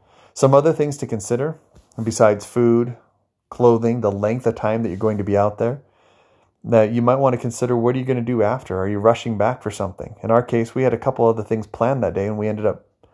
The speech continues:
pushing them off because we had a great time fishing, and it went a little bit longer than we anticipated. Um, also, you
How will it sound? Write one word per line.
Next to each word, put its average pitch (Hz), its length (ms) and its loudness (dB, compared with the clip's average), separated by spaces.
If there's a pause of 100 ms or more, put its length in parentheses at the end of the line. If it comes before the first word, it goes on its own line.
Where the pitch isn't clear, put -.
(140)
pushing 135 340 0
them 110 160 2
off 143 260 -2
because 104 260 -6
we 107 120 -2
had 101 120 2
a 98 60 -2
great 113 240 0
time 107 180 -2
fishing, 135 460 -6 (320)
and 135 80 0
it 147 40 2
went 147 160 2
a - 20 0
little 143 180 2
bit 131 120 -2
longer 123 360 2
than 110 160 2
we 110 80 -2
anticipated. 101 640 -8 (2000)
Um, 110 280 6 (340)
also, 160 420 2
you 135 240 -10